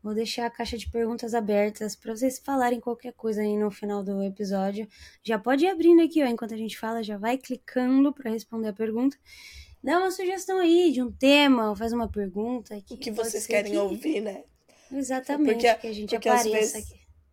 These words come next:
Speaker 2: é, porque às vezes a gente pensa num tema que,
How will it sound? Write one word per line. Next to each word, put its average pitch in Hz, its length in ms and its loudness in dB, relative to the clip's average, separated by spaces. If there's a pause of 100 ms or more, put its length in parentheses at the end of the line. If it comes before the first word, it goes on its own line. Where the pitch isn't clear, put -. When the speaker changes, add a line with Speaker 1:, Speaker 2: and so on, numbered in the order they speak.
(160)
Speaker 2:
é, 220 240 -10
porque - 200 -16
às 247 120 -8
vezes 269 180 -6
a 339 60 -6
gente - 260 -12
pensa 208 380 -4
num 196 120 -8
tema 214 320 -8
que, - 160 -16